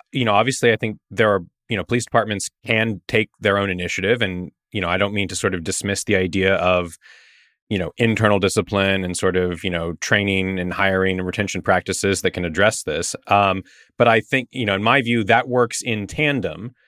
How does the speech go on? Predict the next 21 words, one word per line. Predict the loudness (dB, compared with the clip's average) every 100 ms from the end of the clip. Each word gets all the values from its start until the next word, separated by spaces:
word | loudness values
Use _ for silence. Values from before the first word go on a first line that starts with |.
| _ _ _
with | 2 4 4 -2 -20 _ _ _ _
a | 2
robust | 4 4 2 2 -2
civil | -4 -2 0
remedy, | 0 -2 -4 -18 _ _ _
right? | 0 2
A | 4
robust, | 2 4 2 2 -4 _
predictable | -6 -2 -2 -2 -2 -2
civil | 0 0 0
remedy | 0 0 -2 -2
is | -4 -2
what | -4 -4
gives | 0 2 2 -2 0
every | 0 0
department | -4 -4 -2 -2 -4 -10 -14 _ _ _
the |
correct | -4 2 4 2 0
incentives, | -6 -2 -2 -4 -10 -10 -12 -12 _ _ _ _ _
um, | 0 2 0 -4 -12 _
to, | 0 2 2 0 -2